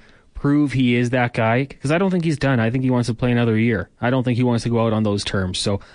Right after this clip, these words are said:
I think he will play this season, and, uh, he's, he's starting to look okay. I don't know if it's gonna be the last game, like you said, but I do think he will play in one more game this season for sure.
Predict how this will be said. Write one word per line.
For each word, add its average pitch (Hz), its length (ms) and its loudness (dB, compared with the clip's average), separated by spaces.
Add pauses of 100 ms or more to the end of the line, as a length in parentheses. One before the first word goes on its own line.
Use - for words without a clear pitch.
(120)
I 127 100 2
think 151 180 0
he 131 120 0
will 117 200 2
play 113 200 -2
this 107 180 -2
season, 107 540 0 (100)
and, 98 400 -2
uh, 90 260 -2 (320)
he's, 127 300 -4
he's 113 160 -2
starting 135 200 0
to 156 60 2
look 165 160 0
okay. 175 420 0
I 104 100 0
don't 120 80 2
know 127 160 2
if 120 80 0
it's 117 100 -2
gonna 127 160 0
be 123 80 0
the 120 80 0
last 120 220 0
game, 135 160 2
like 127 180 0
you 123 60 -2
said, 131 240 -2
but - 180 -4 (320)
I 107 60 -2
do 120 200 0
think 120 200 -2
he 120 100 0
will 110 180 2
play 113 200 -2
in 101 120 0
one 107 160 0
more 104 200 0
game 107 280 0
this 101 140 -2
season 110 380 -2
for 107 240 -2
sure. 147 400 0